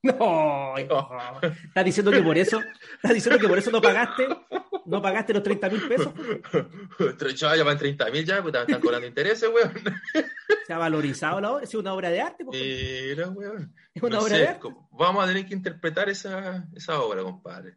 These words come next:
Speaker 2: Desde la portada.
Speaker 1: Uh, desafío, <laughs> desafío mayor, Jorge, ¿ah? Desa-, pa la, quizás pa una, pa la quinta temporada de la, puede ser.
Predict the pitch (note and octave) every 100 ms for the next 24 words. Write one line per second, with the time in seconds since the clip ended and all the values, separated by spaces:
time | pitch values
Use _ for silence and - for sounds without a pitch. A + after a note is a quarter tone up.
0 | _ A#2+ B2 C3+ C#3+ D#3 D#3+ G3+ B2 F#3+
1 | F#3+ F#3+ F#3+ C#3 B2+ D3 - E3+ - -
2 | - - - - - F#3 - G#3 F#3+ D#3+
3 | D3 G#3 G#3+ C4+ G#4+ E3 G#3 - G4 -
4 | _ _ _ _ - D#3 D#3 C#3+ - E3
5 | E3 - F#3 A#3+ A#3 A#3+ A#3 G#3+ G3+ G3
6 | C#4+ D#4 D4+ D4+ D4 C#4+ A#3 C#3 B2+ D#3+
7 | C#3+ -